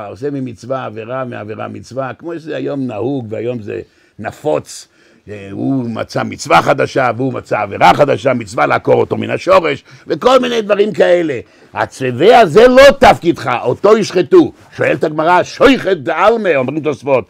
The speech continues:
זה הולך על יצר הורה, למה הוא חייב? למה ישחטו אותו בעזית לא אבוי? אומרים, אומרים שם צבע,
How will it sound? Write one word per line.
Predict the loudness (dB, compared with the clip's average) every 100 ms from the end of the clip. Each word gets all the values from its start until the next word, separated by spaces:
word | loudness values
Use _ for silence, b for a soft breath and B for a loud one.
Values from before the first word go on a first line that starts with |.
| b b
זה |
הולך | 0 2
על | 2
יצר | 2 2
הורה, | 2 0 B
למה | 0 4 4
הוא |
חייב? | 4 6 6 4
למה | 4 2 2
ישחטו | 0 2 6
אותו | 6 4
בעזית | 2 2 0
לא | 0 2
אבוי? | 4 2 2 B B
אומרים, | -8 -6
אומרים | -4
שם | -2 -2
צבע, | -2 0 6 8 6 2